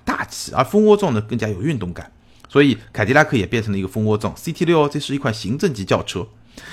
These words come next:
然后泪眼灯下呢新增了一个进气口，也会让你感觉更加的运动，对吧？还有一点很重要的，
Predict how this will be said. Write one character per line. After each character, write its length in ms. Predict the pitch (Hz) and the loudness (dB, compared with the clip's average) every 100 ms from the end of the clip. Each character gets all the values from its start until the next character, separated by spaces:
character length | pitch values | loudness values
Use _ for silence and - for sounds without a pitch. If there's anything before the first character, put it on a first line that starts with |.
| - - | -18 -4
然 160 | - 151 | 6 8
后 220 | 214 117 - - - | 8 6 0 -6 4
泪 240 | 262 214 | 8 8
眼 180 | 117 92 | 6 2
灯 220 | 170 185 | 2 2
下 260 | 175 214 131 | 4 6 6
呢 100 | 98 | 2
新 240 | - 139 | -2 -4
增 200 | 139 156 | -2 0
了 60 | 123 | 0
一 180 | 95 95 | -2 -8
个 260 | - 117 98 | -2 2 2
进 180 | 95 123 | 0 -4
气 140 | 113 | -4
口， 220 | 107 - - _ _ _ | -6 -10 -14 _ _ _
也 180 | 107 98 | -4 -4
会 160 | - 147 | 0 2
让 160 | 117 | 2
你 60 | 95 | 0
感 160 | 90 | -4
觉 100 | - | -6
更 260 | 95 - 107 | -4 -2 0
加 200 | 85 87 | 0 -2
的 80 | 87 | 0
运 180 | 92 80 | -4 -4
动， 160 | - | -8
对 120 | - 95 | -4 -2
吧？ 220 | 82 - - - | -4 -8 -20 -2
还 140 | 127 | 4
有 80 | 165 | 4
一 60 | 107 | 2
点 180 | 92 | -2
很 120 | 85 95 | -6 -4
重 140 | 113 | 0
要 100 | 98 | 0
的， 160 | 82 | -2